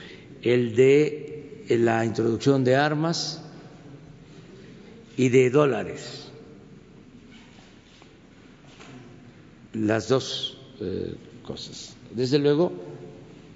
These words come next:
también, eh, la droga,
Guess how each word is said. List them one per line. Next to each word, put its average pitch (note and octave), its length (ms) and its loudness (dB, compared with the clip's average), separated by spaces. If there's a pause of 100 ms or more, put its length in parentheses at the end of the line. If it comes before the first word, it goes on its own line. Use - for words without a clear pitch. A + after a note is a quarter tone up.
(600)
también, A2+ 500 -2 (720)
eh, F2+ 200 -4
la G#2 280 2
droga, A2+ 480 -2